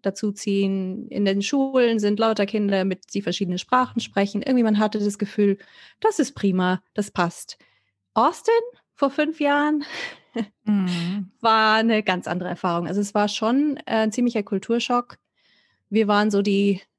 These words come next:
Speaker 1: ähm, ja, ein bisschen die bunten Hunde. Es ändert sich jetzt auch so langsam, vielleicht kommen wir auch noch drauf zu sprechen, aber es ist schon wesentlich amerikanischer und ja,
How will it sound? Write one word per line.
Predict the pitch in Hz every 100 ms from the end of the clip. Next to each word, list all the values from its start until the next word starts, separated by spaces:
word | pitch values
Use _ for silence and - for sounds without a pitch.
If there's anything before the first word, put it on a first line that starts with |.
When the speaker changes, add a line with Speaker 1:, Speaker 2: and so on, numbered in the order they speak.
| _
Speaker 1:
ähm, | - 185 185 190 - _ _ _ _
ja, | 240 285 240
ein |
bisschen | 190 - 214
die |
bunten | 208 214 208 202
Hunde. | 214 226 330 330 _ _ _ -
Es | -
ändert | 214 262 311 302
sich | 302
jetzt | 285 277
auch | - 220
so | - 269
langsam, | 269 269 277 277 277 269 262
vielleicht | 214 214 -
kommen | - 233
wir | 226
auch | 214
noch | 220
drauf | 208 214 214
zu | - -
sprechen, | - 226 220 233
aber | - 220 220 220 - - - - - - _
es | 233 208
ist | - - -
schon | 247 262 277 208
wesentlich | 220 240 220 202
amerikanischer | 202 196 190 202 202 226 233 226
und | 196 208 - - -
ja, | 185